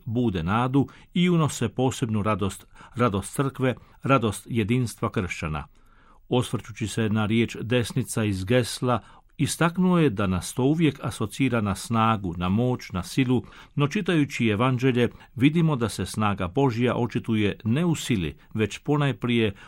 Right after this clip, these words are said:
u smirenju i služenju. Tajnik Saveza baptističkih crkava u Republici Hrvatskoj Željko Mraz je u kontekstu mjesta bogoslužja crkve pohoda Blažene Djevice Marije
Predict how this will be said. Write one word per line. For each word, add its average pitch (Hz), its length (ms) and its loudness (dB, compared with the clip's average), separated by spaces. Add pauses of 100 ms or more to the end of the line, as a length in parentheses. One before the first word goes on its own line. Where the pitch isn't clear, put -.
(160)
u 127 80 0
smirenju 123 680 0
i 131 80 -4
služenju. 92 540 -2 (720)
Tajnik 160 380 6
Saveza 131 480 2
baptističkih 110 800 0
crkava 110 480 0
u 87 120 0
Republici 101 560 -4
Hrvatskoj 120 800 0
Željko 98 460 -2
Mraz 107 440 0
je 101 140 2
u 95 100 0
kontekstu 107 640 -2
mjesta 110 420 0
bogoslužja 113 760 -2 (260)
crkve 160 520 -2
pohoda 117 460 -2
Blažene 101 460 0
Djevice 98 440 -2
Marije 127 460 2